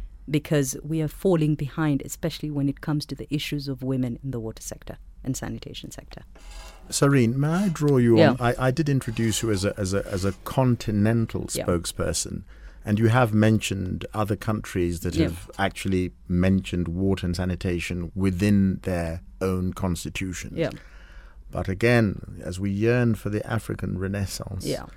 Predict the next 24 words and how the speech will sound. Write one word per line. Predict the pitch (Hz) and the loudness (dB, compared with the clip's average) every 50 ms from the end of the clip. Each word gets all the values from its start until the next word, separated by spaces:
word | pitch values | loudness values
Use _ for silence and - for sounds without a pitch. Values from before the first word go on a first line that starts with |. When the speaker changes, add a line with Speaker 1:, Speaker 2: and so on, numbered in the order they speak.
| - - - - - - - - - | -20 -20 -18 -18 -20 -20 -20 -18 -12
Speaker 2:
how | - - 135 135 135 135 | -6 -2 0 2 2 4
are | 131 127 123 120 | 4 4 2 2
we | 113 110 110 | 2 0 -2
doing | 104 101 101 98 92 87 85 82 90 92 92 90 | 0 2 4 4 4 4 2 0 0 -2 -4 -4
continentally | - - 95 92 85 - 87 85 87 92 92 - - - - 76 78 80 - | -2 -2 -2 -2 -2 -2 -2 0 0 0 0 0 0 -4 -4 -6 -6 -8 -10
on | - 82 82 82 85 82 | -10 -8 -6 -6 -4 -4
this | 85 82 - - - | -4 -6 -8 -8 -8
issue? | 87 85 - - - - - - | -8 -8 -8 -8 -8 -8 -8 -4
Speaker 1:
Not | 196 196 190 190 - | -4 -4 -4 -4 -4
well. | 170 180 175 170 170 165 | -4 -4 -4 -2 0 2
Speaker 2:
And | 127 139 | 2 2
I'm | 135 139 151 | 2 2 2
also | 165 208 226 - - 185 170 | 2 0 0 0 0 2 4
interested, | 165 170 - - 151 - - 131 131 | 4 2 2 0 -2 -2 -2 -2 -2
again, | 123 - - - 117 | -2 -2 -4 -4 -2
I'm | 117 127 127 | -2 -2 -4
gonna | 123 123 - | -4 -6 -8
throw | - - - - 147 131 | -10 -10 -6 -4 -2 -2
in | 139 147 | 0 0
all | 151 165 160 | 0 0 2
these | 156 156 131 120 | 2 2 2 2
Speaker 1:
Yeah. | - 190 - | 2 2 2
Speaker 2:
little | - 127 117 | 2 2 0
binders | 117 123 - 104 123 123 113 110 104 98 | 0 -2 -4 -4 -4 -4 -2 -4 -4 -6